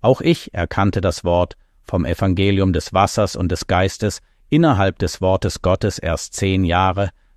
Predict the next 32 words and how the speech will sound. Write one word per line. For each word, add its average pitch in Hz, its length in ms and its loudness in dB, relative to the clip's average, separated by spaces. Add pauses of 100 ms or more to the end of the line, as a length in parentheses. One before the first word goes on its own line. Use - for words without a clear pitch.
nachdem 95 420 -2
ich - 160 -4
an 90 100 -2
Jesus 92 500 -2
geglaubt 85 500 0
hatte. - 240 -6 (760)
Während 123 340 4
ich - 140 -4
völlig 143 320 2
in 90 100 0
eine 82 240 0
Sache 101 320 0
vertieft - 540 -4
war, 98 280 0 (260)
kam 104 260 2
ich 98 100 -2
zu - 120 -6
der 82 140 0
Erkenntnis, 98 760 -2 (200)
dass - 200 -4
das - 260 -6
Wort 104 260 2
vom 92 200 -2
Evangelium 110 840 2
des - 220 -4
Wassers 95 440 0 (200)
und 98 160 0
des - 180 -6
Geistes 90 540 -2
Gottes 85 440 -2 (180)
Geheimnis 80 540 -2
ist. - 300 -12